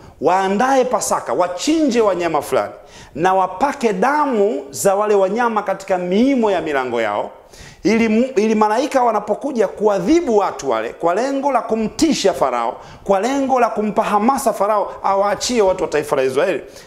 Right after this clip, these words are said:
akikuta kuna ile damu kwenye mlango, yule malaika anapita, hadhuru ile nyumba, lakini akiona hakuna hiyo damu, basi anaingia, anampiga mzaliwa wa kwanza na anaua wazaliwa wa kwanza katika nchi ya Misri. Sasa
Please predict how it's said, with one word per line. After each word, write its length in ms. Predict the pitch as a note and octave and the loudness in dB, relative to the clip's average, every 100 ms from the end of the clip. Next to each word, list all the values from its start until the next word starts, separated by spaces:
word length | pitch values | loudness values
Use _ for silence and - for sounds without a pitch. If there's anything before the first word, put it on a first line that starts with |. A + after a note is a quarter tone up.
| - | -6
akikuta 480 | - D3 F3 G#3+ G3+ | -4 -2 -2 0 0
kuna 240 | F#3+ G3 G3 | 0 2 2
ile 180 | G3 | 2
damu 280 | F#3+ B3 A#3+ | 2 0 0
kwenye 200 | A#3 A3 | -2 -2
mlango, 440 | A#3 C4 C4+ D#4 - - - | 0 0 0 -4 -8 -20 -8
yule 240 | D3 F#3 | 0 2
malaika 440 | A#3+ G3 G3 A3+ G#3+ | 4 2 2 0 0
anapita, 440 | G3+ G3 D4 - - - - _ _ _ _ | 0 -2 -6 -6 -8 -14 -20 _ _ _ _
hadhuru 560 | - D3 C3+ C4 A#3+ | -2 0 0 0 2
ile 180 | G#3+ G#3 | 2 2
nyumba, 380 | G#3+ A3+ D#3+ - - - - - | 0 -2 -4 -6 -12 -20 -18 -4
lakini 300 | C#3+ G3+ G3 | -2 2 0
akiona 480 | F3+ E3 A3+ C#4 B3+ | 0 2 2 2 0
hakuna 400 | G3+ F3+ F#3+ F3+ | -2 -2 -2 0
hiyo 140 | E3+ | 2
damu, 260 | F3+ G3 F#3+ - - | 2 0 -4 -6 -2
basi 260 | D3 - | 0 0
anaingia, 540 | D3 D3 D3 F3 G#3+ F#3 - - - | 0 0 -2 0 0 0 -4 -10 -2
anampiga 680 | C3+ C#3+ D3 C3+ A#3 G3+ G3+ | -2 0 -4 -2 -2 2 0
mzaliwa 420 | F3 D#3 D#3 D#3 | 2 0 2 2
wa 100 | C#3+ | 2
kwanza 360 | C3+ G#3 F#3+ F3+ - - | 0 -2 -2 -4 -6 -6
na 140 | C3+ | -2
anaua 540 | C#3+ C#3 C3+ E3 B2+ G#2+ - - | 0 0 2 2 2 0 -10 -4
wazaliwa 380 | C3 B2 C3 C3 | -2 0 2 2
wa 60 | B2 | 2
kwanza 300 | E3+ E3+ D3+ | 0 -2 -4
katika 300 | C3 - A#2+ | -6 -6 -6
nchi 200 | A#2 A#2 | -4 -4
ya 60 | |
Misri. 300 | G#2 G#2 G2 | -4 -6 -6
Sasa 400 | F2+ - - B2 | -4 -2 -2 -4